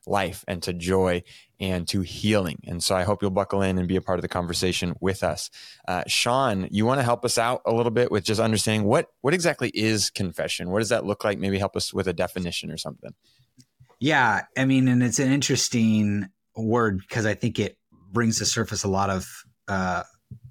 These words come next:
Speaker 2: feelings or maybe fears
Speaker 1: Mm.
Speaker 2: even. Uh, but simply speaking, the word to confess, this is based on several different,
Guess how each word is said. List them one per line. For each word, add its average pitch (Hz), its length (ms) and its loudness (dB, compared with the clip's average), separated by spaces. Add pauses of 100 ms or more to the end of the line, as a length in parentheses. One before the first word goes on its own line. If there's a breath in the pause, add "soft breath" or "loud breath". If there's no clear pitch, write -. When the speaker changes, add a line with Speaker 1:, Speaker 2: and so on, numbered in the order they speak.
(120)
Speaker 2:
feelings 117 760 0 (360)
or 98 220 -2
maybe 107 440 0 (180)
fears 107 500 2
Speaker 1:
Mm. 120 80 2
Speaker 2:
even. 139 300 0 (500 soft breath)
Uh, 113 280 2
but 113 200 0
simply 151 640 4 (240)
speaking, 120 500 2
the 113 100 4
word 151 240 4 (440)
to 131 160 0
confess, 101 640 -2
this 113 180 -2
is 101 160 0
based 110 380 -2
on 104 140 0
several 107 320 0
different, 98 480 -2